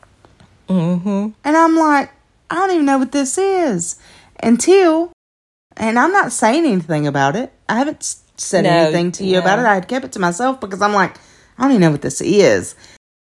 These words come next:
Speaker 2: And then you say, you're telling me about, um, your
Speaker 1: The non-
Speaker 2: dream
Speaker 1: mm-hmm.
Speaker 2: and what you're seeing.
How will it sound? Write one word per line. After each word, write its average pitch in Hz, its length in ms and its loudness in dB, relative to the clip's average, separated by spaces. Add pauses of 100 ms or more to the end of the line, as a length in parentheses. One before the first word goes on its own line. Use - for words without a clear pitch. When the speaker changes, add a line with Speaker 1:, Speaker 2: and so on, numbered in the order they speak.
(240)
Speaker 2:
And 226 160 2
then 240 220 2
you 233 100 0
say, 240 680 0 (320)
you're 202 100 -2
telling 269 460 0
me 196 160 0
about, 185 480 2 (580)
um, 190 500 0 (400)
your 196 160 0
Speaker 1:
The 185 60 2
non- 208 160 2
Speaker 2:
dream 277 300 0 (140)
Speaker 1:
mm-hmm. 185 100 -6
Speaker 2:
and 202 420 2 (440)
what 214 260 2
you're 208 160 -2
seeing. 277 720 -2